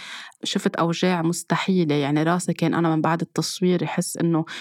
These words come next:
كيف هول الأشخاص عم بيقدروا يتحملوا هيدا الوجع، كيف عم بيعيشوا، كيف ما في حدا عم بيدافع عنهم، كيف عم بيقبلوا بهيدا الوجع.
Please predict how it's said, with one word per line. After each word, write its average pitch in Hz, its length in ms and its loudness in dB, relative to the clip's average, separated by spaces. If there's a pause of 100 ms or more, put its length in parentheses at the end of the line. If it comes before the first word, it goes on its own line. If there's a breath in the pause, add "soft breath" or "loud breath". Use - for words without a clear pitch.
(120)
كيف 202 300 2
هول 185 80 4
الأشخاص 175 460 0
عم 156 140 2
بيقدروا 165 340 2
يتحملوا 160 600 0
هيدا 147 180 0
الوجع، 147 280 -2
كيف 180 260 -2
عم 160 140 2
بيعيشوا، 160 400 0
كيف - 200 -2
ما 202 60 4
في 180 120 -4
حدا 175 300 0
عم 147 100 0
بيدافع 156 380 0
عنهم، 151 340 0 (320 loud breath)
كيف 214 240 2
عم 170 140 4
بيقبلوا 165 380 2
بهيدا 156 340 0
الوجع. 151 420 0